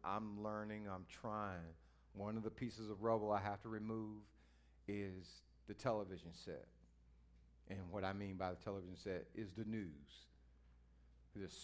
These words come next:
so much bad news, so much bad news. Let's keep each other lifted up. Let's stay connected as we move forward. Amen. All right.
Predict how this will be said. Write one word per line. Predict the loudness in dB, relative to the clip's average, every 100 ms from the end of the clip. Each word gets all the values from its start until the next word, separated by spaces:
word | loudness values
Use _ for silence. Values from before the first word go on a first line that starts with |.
| -2
so | 2 4
much | 2 -2 -2
bad | 0 0 -2
news, | -6 -8 -12 -14 -12 -2
so | 0
much | 0 -2 -4
bad | -4 -2 -4 -10
news. | -14 -14 -18 -20 -20 -20 -20 -20 -20 -20 -20 -20 -20 -20 -20 -20 -20 -14 -10
Let's | -6
keep | -4 -2
each | 0 0
other | 0 0
lifted | -2 -2 -2 0
up. | -2 -4 -12 -10
Let's | -8 -6
stay | 0 2
connected | 2 0 0 -2 -6 -12 -12 -20 -20 -8
as | -6 -4
we | -4
move | -2 -2 -4 -2
forward. | 0 2 0 -4 -10 -16 -20 -20 -20 -20 -20 -20 -20 -20 -12 -4
Amen. | -2 0 0 0 -4 -12 -20 -20 -20 -20 -20 -20 -6
All | 0 2
right. | 2 -2